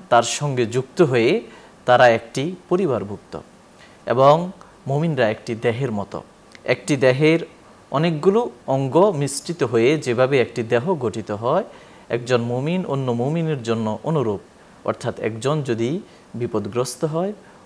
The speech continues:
অন্যজন তার বিপদে কষ্ট অনুভব করে, সুখে তার সুখের সঙ্গী হয়,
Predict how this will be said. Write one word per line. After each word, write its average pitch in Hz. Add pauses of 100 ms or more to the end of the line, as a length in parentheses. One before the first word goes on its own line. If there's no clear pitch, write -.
অন্যজন 113 (380)
তার 107
বিপদে 107 (400)
কষ্ট -
অনুভব 139 (100)
করে, 196 (420)
সুখে 175 (300)
তার 120
সুখের 139
সঙ্গী 127
হয়, 160